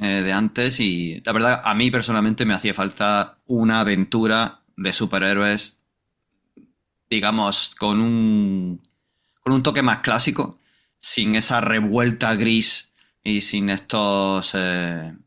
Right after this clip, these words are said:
malos, eh, en el que tenemos ya habituales, que parece que no es tan malo, que puedes entenderlo un poco o alinearte con ellos. Tenemos a un malo, muy malo, muy bien representado por este gran actor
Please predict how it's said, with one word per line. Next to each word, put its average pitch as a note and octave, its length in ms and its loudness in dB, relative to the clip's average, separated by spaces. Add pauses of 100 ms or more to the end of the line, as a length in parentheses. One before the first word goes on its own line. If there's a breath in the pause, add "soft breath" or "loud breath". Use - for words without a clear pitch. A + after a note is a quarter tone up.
(720)
malos, A2+ 880 2
eh, F#2+ 520 0
en E2+ 360 -4
el F#2+ 200 0
que G2+ 120 -4
tenemos G2+ 680 -2
ya G#2 180 2
habituales, G2+ 480 0
que A2+ 100 -4
parece G2 240 -2
que G2+ 80 -2
no G#2 60 0
es G#2 80 -6
tan F#2 200 -4
malo, G2 340 2
que F#2 100 -4
puedes G2 380 -2
entenderlo G2 580 -2
un F#2 100 -4
poco G2+ 500 0 (240 loud breath)
o G#2+ 80 0
alinearte G2 460 0
con F2+ 140 -2
ellos. E2 200 -4
Tenemos G2 320 -2
a G2 40 -2
un F2+ 180 -4
malo, A#2 480 2 (220 loud breath)
muy B2 140 2
malo, B2 460 2 (220 loud breath)
muy A#2 220 2
bien A#2 180 2
representado A#2+ 840 0
por A2+ 280 0
este A2 260 0
gran A2 260 2
actor A2+ 500 0